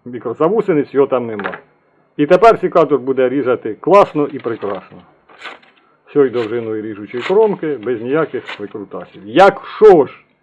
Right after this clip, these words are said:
ваш секатор зазнав деформації при користуванні, ви його запхнули між два прута арматури і намагалися щось вигнути,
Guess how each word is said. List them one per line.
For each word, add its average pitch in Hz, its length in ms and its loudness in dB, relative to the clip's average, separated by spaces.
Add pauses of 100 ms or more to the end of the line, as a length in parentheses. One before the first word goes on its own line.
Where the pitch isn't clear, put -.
(960)
ваш 175 300 6
секатор 156 560 2
зазнав 151 460 4
деформації 175 680 4
при 151 160 -2
користуванні, 139 580 0
ви 156 80 0
його 147 120 4
запхнули 156 420 -2
між 139 160 0
два 143 160 2
прута 143 260 -2
арматури 135 440 2
і - 20 -2
намагалися 127 460 0
щось - 200 -10
вигнути, 165 580 0